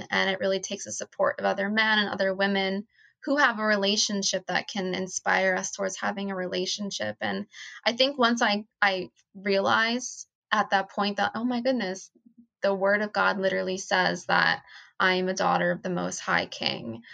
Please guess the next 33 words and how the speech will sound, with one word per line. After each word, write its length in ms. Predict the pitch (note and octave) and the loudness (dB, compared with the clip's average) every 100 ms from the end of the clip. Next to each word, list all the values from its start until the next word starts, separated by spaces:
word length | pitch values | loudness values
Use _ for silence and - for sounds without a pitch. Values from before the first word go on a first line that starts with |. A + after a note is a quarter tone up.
| - - - | -16 -16 -2
Um, 480 | G3+ F3+ F3+ F3+ F3+ | 2 2 2 0 -2
it 140 | F#3+ | -2
says 180 | - F#3 | 0 2
that 140 | G3 | 2
I 120 | - F#3 | 2 2
am 120 | F#3 | 2
beloved. 400 | F3+ F3 F3+ G3 | 2 2 2 4
It 420 | G3 G3 F#3 F3+ | 4 4 2 -2
says 300 | - F#3 F3+ | 0 0 2
that 100 | - | 0
I'm 140 | F3 | 0
chosen. 880 | F3 - F#3 F#3 G3 G3 F#3+ F#3+ G3 | 0 0 2 2 0 -2 0 0 0
It 160 | G3 F3+ | 0 -4
says 380 | - F3+ F3+ F#3 | -2 0 0 0
that 380 | F3+ F3 - - _ - - - _ | 2 2 2 -2 _ -20 -20 -20 _
I, 520 | F#3 F3+ F3+ F3+ F3 - | 4 4 4 2 0 -2
um, 500 | F3+ F3 E3+ F#3 G#3 | -2 0 0 -4 -6
am 120 | G3 F3+ | -6 -4
forgiven. 720 | F3+ F3+ F#3 F#3 G#3 G3+ G3+ | 0 0 2 2 4 2 2
It 140 | A#3+ | -2
says 340 | - A3+ A3+ | 0 0 2
all 200 | G#3+ A3+ | 4 4
these 160 | C4 C4 | 2 0
amazing 540 | A3+ G#3 A3 A3 G#3 | 0 2 0 -2 -4
things 240 | G3+ G3 A#3 | -4 -4 -2
about 420 | A3 F3+ F3+ A3 | 0 0 -2 -4
what 180 | F#3+ - | -4 -2
God 220 | G#3 F#3 - | -2 -2 -2
thinks 280 | A#3 F4+ - | -4 -2 -4
and 140 | F#3 | -8
says 220 | F#3 C#4 | -2 -2
about 380 | D4+ A#3 F3 - | 0 0 0 0
me. 340 | F3+ F3 F3+ | -2 -4 -4